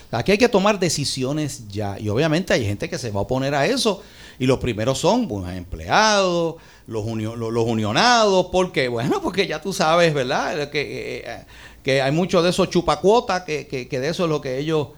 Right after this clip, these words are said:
Eh, pues, esa es la realidad, pero, pero si aquí lo que se busca es el mejor bienestar del país, aquí hay que, aquí hay que tomar decisiones y hay cosas que ya no funcionan. O sea, yo, yo entiendo que, eh, que,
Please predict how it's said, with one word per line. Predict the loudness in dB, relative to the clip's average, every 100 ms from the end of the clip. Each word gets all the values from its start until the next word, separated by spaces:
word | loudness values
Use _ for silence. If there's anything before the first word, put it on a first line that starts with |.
| -14
Eh, | -12 -8
pues, | -6
esa | -2
es |
la | 0
realidad, | 2 2 2 2 2
pero, | 2 2 0
pero | -2 -2
si | -2
aquí | -2 2
lo | 2
que | 2
se | 0
busca | 0 0 2
es | 0
el | 0
mejor | 0 0
bienestar | 0 0 0 0
del | 0 -2
país, | -2 -2 -2 -6 -14 -18 -20 -14
aquí | -10 -8
hay | -2
que, | 0
aquí | 0 -2
hay | -2
que | 0
tomar | 2 4 4
decisiones | 2 0 -4 -2 0 0 -2 -6 -12 -10
y | 0
hay | 0
cosas | 2 2 4 0 0
que | -2
ya | -2 -2
no | -2
funcionan. | 0 -2 2 0 2
O |
sea, | -2
yo, | 2 2 2
yo | 0 0
entiendo | 0 0 2 2 2 -2
que, | -4 -6 -6 -8 -8 -8
eh, | -10
que, | -8 -4 -4 -6